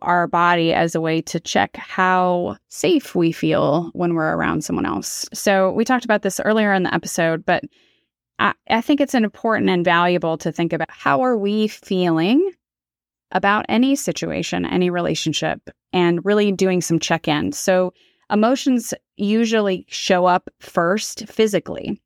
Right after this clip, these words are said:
So for example, if we're scared, we might find ourselves tensing up, sort of curling inward with our body. We might have a bad sensation on our stomach.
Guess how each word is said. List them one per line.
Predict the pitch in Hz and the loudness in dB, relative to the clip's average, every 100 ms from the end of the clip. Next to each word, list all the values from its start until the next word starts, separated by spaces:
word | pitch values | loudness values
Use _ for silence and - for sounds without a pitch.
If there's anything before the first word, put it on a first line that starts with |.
| - | -16
So | - 175 | -4 -4
for | 165 170 | -2 -2
example, | 175 175 170 165 | -2 -2 -2 -2
if | |
we're | 175 | -4
scared, | 165 - 196 180 180 180 180 175 170 - | -4 -2 0 2 2 2 2 2 0 -2
we | 165 | 0
might | 165 151 | 0 0
find | - 160 151 | 0 0 0
ourselves | 151 143 - | 0 -4 -4
tensing | - 170 165 170 170 | -2 -2 0 2 2
up, | 165 160 156 _ _ _ _ | 4 2 -2 _ _ _ _
sort | - 180 | -2 -2
of | 165 - | -4 -6
curling | 190 175 175 165 | -2 0 2 0
inward | - 165 160 160 156 | 2 0 2 0 -2
with | 139 | -2
our | 160 151 | 0 0
body. | 156 151 156 156 151 156 - | 2 0 2 0 0 0 0
We | 160 | 0
might | 156 | 0
have | 160 | 0
a | 151 | 0
bad | 147 156 | 2 2
sensation | 147 156 156 151 156 | 0 -2 0 -2 0
on | 147 143 | 2 2
our | 143 | 0
stomach. | - 156 151 143 | 0 0 0 -2